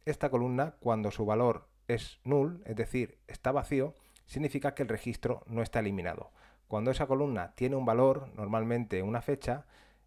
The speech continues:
ese registro está eliminado y cuando accedemos a la información nos devuelve por defecto toda la información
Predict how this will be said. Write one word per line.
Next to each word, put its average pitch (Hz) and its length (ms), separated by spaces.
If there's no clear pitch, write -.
ese 123 300
registro 135 720
está 117 260
eliminado 113 600
y 131 120
cuando 147 240
accedemos 117 480
a 107 40
la 110 40
información 135 680
nos 127 180
devuelve 117 360
por 110 160
defecto 101 400
toda 135 200
la 123 80
información 131 560